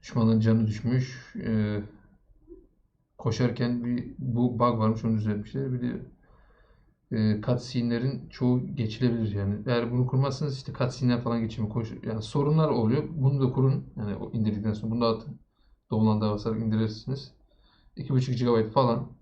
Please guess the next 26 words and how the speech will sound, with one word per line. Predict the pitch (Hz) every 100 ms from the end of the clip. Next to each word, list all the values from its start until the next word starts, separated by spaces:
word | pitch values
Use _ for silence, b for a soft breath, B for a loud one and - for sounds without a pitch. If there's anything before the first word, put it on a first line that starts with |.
| _ b b b b b b _
Bir | 160 160 117
de | 123 - -
ekstra | 139 127 - 113
olarak | 104 107
şimdi | - 107 107 107 - - - - _ _ _ -
Fall | 123 110
of | 101
the | 107
Vice | 107 117 110
City. | - 104 107 -
Burada | 117 104
işte | 95 - 104
ben | 104
indirmiştim. | 107 107 107 - - - - - b b b b b b b
Şimdi | - 131 110
indirdiniz. | 101 - 151 143 131 147 - - - _ -
O, | 143 135 - _ _ _ _
e, | 135 -
hotfix'i | 139 131 143 131 135
de |
attınız. | 135 127 131 135 -
Sonra | 135 131 135
açıyorsunuz. | 135 - 127 - 107 - - - - _ -
Ama | 135 110 95 - - _ _ _ _ _ _ _ _ _
şimdi | - 110
gösteriyorum. | 117 113 120 107 98